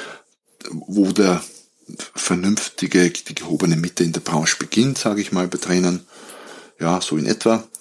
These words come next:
Beratern, dann kann ich rein, rein durch das, durch ein besseres Verkaufsgespräch wahrscheinlich, also sicher sechzehnhundert, siebzehnhundert, achtzehnhundert, neunzehnhundert rausholen.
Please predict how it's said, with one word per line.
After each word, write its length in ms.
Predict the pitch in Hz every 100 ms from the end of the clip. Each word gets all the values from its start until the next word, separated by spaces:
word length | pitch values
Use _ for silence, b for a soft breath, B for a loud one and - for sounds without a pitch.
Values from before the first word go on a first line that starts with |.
| -
Beratern, 500 | - 151 - 87 - _ _ _ _ _ _ _ _ - - -
dann 180 | 180 - B B B
kann 260 | - 104 113
ich 360 | - 113 - - _ -
rein, 640 | 73 85 92 127 139 - _
rein 360 | - 80 92 120
durch 240 | - 101
das, 380 | - - - - -
durch 140 | 95
ein 100 | -
besseres 440 | - 87 - 90 -
Verkaufsgespräch 840 | - - - - - - 120 - B B B B B B
wahrscheinlich, 1040 | - - - 82 110 - 98 104 104 - -
also 140 | -
sicher 240 | - -
sechzehnhundert, 880 | - 92 - 113 104 101 104 - - -
siebzehnhundert, 640 | - - - - 90 90 -
achtzehnhundert, 840 | - - 92 85 85 85 - - _ _ _ -
neunzehnhundert 800 | 82 - 92 87 87 85 - - b b _ _ _ -
rausholen. 680 | - - - 107 110 120